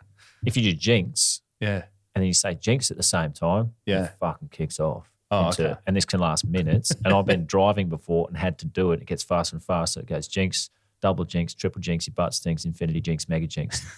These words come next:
Speaker 1: And then you repeat that and you keep going until someone fucks it up.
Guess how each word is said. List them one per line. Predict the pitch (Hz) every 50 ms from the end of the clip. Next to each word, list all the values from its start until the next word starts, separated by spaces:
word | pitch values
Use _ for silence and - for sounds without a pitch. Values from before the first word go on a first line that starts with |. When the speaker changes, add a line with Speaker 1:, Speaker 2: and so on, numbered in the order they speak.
| - -
Speaker 1:
And | -
then | 90 82 82
you | 82
repeat | 78 80 - - - 92 - -
that | 85 85 87 - - 110 - _ _ - 110 113
and | - 156
you | 160
keep | - 113 101 90 -
going | - 87 82 80
until | 80 - 82 -
someone | - 87 82 78
fucks | - - - - 85 82 - - -
it | 82
up. | 78 78 - - _